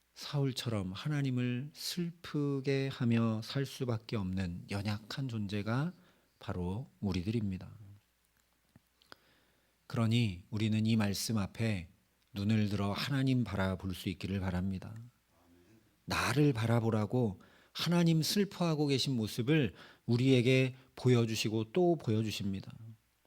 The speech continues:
사무엘이 잘 보지 못하니까 하나님이 슬퍼하시는 거 잘 알지 못하니까 어떤 모습을 보여주시냐? 사무엘의 슬퍼하는 모습을 보게 하십니다. 사무엘이 다시는 사울 왕을 안 찾아가죠. 성경이 뭐라 합니까?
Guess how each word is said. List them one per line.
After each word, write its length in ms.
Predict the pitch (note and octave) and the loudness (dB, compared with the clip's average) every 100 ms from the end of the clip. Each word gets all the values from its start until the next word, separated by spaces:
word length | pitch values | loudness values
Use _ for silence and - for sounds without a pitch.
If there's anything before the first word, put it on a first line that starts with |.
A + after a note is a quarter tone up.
| _ - | _ -12
사무엘이 440 | - D#3+ D#3 D3+ | 0 4 6 6
잘 320 | C#3+ C#3+ C3+ C3+ | 4 4 4 4
보지 260 | C3+ A#2+ | 2 2
못하니까 840 | G#2+ A2 B2 A#2+ G2+ C#3+ C#3 E2 - _ _ _ _ _ _ - | 2 2 2 2 2 4 4 2 -6 _ _ _ _ _ _ -4
하나님이 480 | - G3 G3 F3+ | 2 6 6 6
슬퍼하시는 580 | E3+ F#3+ - F3 D#3+ D3+ | 6 2 2 2 2 0
거 80 | C#3 | 0
잘 180 | C#3 B2+ | 2 4
알지 260 | A2+ G#2+ A#2 | 4 4 0
못하니까 560 | G#2+ - A2 G#2+ A2 G2 | 0 -2 -4 -2 -4 -2
어떤 280 | A#2 E3+ | 2 4
모습을 340 | D3+ B2+ C3 C3+ | 4 2 0 0
보여주시냐? 680 | A#2 A2+ G#2+ A2 A2+ B2+ - - - - | 2 0 -2 -2 -2 -2 -6 -14 -16 -4
사무엘의 600 | - G3+ G#3 G#3 F#3+ F#3 | 0 4 6 6 6 4
슬퍼하는 540 | F#3+ F#3+ - E3+ D#3+ | 2 0 2 4 6
모습을 400 | C#3 A2+ A#2 A#2+ | 4 2 0 -2
보게 260 | - G2+ G#2 | -2 -4 -2
하십니다. 500 | F#2 G2 F#2+ - - A2+ _ _ _ _ _ _ _ _ _ _ _ _ - | -2 -6 -8 -10 -18 -20 _ _ _ _ _ _ _ _ _ _ _ _ -8
사무엘이 460 | - F3 F3 D#3+ | 0 4 4 4
다시는 640 | - - - F3+ F#3+ F#3+ F#3 | 4 4 6 8 8 8 4
사울 340 | - F#3 F3+ | 2 4 6
왕을 200 | D3+ D3 | 4 4
안 180 | G#2+ G2 | 4 2
찾아가죠. 580 | - C3 C3 A2 G2 - A2+ - - | -2 -4 -4 -6 -8 -12 -16 -20 -12
성경이 340 | D#3 D3+ D3+ | -6 -2 0
뭐라 300 | G2+ G#2+ B2 | 2 2 4
합니까? 500 | G#2+ G2 - B2+ | 4 2 -2 -6